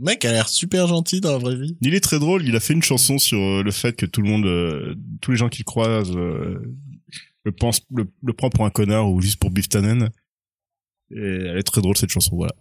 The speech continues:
Speaker 2: <laughs>
Speaker 1: Il a un petit rôle dans Freaks and Geeks.
Speaker 2: Mhm. Il joue le coach, non ?
Speaker 1: Euh, ouais, et, euh, su-, su-, super perso aussi, et super bien joué, tout ça, b-, bon comédien.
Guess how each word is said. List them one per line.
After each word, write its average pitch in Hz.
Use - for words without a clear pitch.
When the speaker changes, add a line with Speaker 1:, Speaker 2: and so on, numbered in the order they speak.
Speaker 2:
<laughs> -
Speaker 1:
Il 127
a 131
un 127
petit 170
rôle 170
dans 110
Freaks -
and 131
Geeks. -
Speaker 2:
Mhm. 101
Il 104
joue 95
le 92
coach, 139
non ? 117
Speaker 1:
Euh, 95
ouais, 104
et, 104
euh, 98
su-, -
su-, -
super 170
perso 151
aussi, 117
et 104
super 147
bien 143
joué, 131
tout -
ça, 127
b-, 120
bon 156
comédien. 139